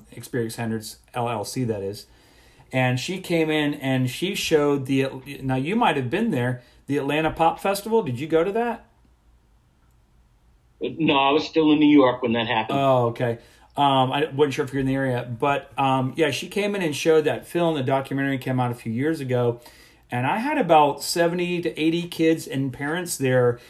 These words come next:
Speaker 1: in the auditorium, and it was a really, really cool visit. And, uh, we went out to dinner, and she, she talked a lot about, you know, um,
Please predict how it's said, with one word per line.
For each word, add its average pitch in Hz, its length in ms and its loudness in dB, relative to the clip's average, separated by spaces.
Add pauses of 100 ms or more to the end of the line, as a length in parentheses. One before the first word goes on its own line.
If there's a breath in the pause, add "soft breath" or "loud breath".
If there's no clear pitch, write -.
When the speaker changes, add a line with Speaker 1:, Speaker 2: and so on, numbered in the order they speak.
(160 loud breath)
Speaker 1:
in 127 80 -4
the 127 100 2
auditorium, 135 540 0
and 131 80 -2
it 131 40 -6
was 123 120 -8
a 127 60 -6
really, 160 460 0
really 165 240 0
cool 143 260 -4
visit. 131 480 0 (420 soft breath)
And, 127 360 2
uh, 127 320 2
we 143 140 0
went 147 160 0
out 143 160 -2
to 127 60 -8
dinner, 135 320 -2
and 135 120 -2
she, 143 160 -8
she 147 360 -6 (200)
talked 139 300 0
a 143 60 -4
lot 131 280 2
about, 127 440 0 (400 soft breath)
you 135 120 -4
know, 123 480 2
um, 120 420 -8